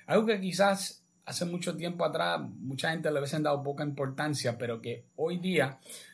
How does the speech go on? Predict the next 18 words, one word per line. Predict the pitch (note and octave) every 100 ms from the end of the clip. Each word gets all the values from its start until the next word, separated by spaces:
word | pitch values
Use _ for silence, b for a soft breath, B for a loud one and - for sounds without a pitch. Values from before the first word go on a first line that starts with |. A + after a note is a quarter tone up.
| B
debido | C3 C3 C#3 D#3+ E3
a | C3+
la | C3 B2+
guerra | C#3 D#3+ D#3+
de | D3
los | B2
sexos, | - D3 - - C3+ B2+ B2
de | A#2+
todo | C3+ D3+
lo | D3
que | D3
tenga | C#3+ C#3+
que | C#3
ver | C3+
con | C#3 C3+ -
igualdad | C3+ C3+ B2+ B2 B2+ C3
y | C3
con, | B2 A#2+